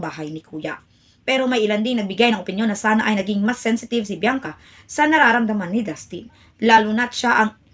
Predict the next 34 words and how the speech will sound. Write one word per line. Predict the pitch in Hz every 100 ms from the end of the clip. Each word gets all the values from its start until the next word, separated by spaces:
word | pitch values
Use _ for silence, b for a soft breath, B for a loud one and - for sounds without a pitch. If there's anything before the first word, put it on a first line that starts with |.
| _
itinurong | - 294 320 302 302 294 -
pinakamalapit | 320 294 214 196 208 202
ni | 247
Bianca | 214 165 - 151
sa | - 285
buong | 226 233
s-, | 220 - - _
season. | - 170 - - - - _ _ _ _ _ _ B B
Sa | - 339
kabilang | 349 359
banda, | 330 302
may | 285 277
mga | 247 233
fans | 220 214
din | 254 240
na |
nagtanggol | 214 208 196 220
kay | 220 180
Dustin. | 160 - 185 160
Para | 165 165
sa | -
kanila, | - 170 254 254 B B -
normal | 254 269 269 254
lamang | 247 240 226 -
ang |
nararamdaman | 233 220 202 190 180 170 175
niyang | 220 226 220 b _
discomfort | 320 311 180 151 - 185 175
o | 208
pagsiselos, | 240 285 - 160 151 - 190
lalo | 190
na | 185 226 190
at | -
live | 196 220 233